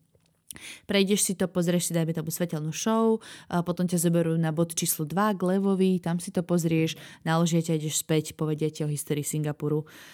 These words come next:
Druhýkrát, čo som toto absolvovala, tak sme išli práve do tých štvrtí, do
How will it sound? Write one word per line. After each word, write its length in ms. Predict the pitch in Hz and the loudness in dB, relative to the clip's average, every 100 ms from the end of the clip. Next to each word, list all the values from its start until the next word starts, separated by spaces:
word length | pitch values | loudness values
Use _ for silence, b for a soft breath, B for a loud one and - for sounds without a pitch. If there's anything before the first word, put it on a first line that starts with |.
| B - | B -6
Druhýkrát, 580 | 175 220 262 254 240 | 4 6 6 6 2
čo 120 | 240 233 | 2 -2
som 120 | 220 | 0
toto 220 | 214 214 | -2 0
absolvovala, 560 | 202 - 196 185 185 180 | -2 0 -2 0 0 0
tak 160 | 175 165 | -2 0
sme 180 | 180 | 0
išli 720 | - 170 - - 165 160 160 160 _ | 0 -4 -4 0 2 2 0 -4 _
práve 540 | 170 165 165 160 160 | -2 0 0 0 0
do 140 | 147 160 | 0 -2
tých 320 | 156 160 151 - | 0 -4 -2 -6
štvrtí, 640 | - 151 151 - 240 262 | -4 -4 -4 0 2 2
do 380 | 160 151 147 | 0 -2 -2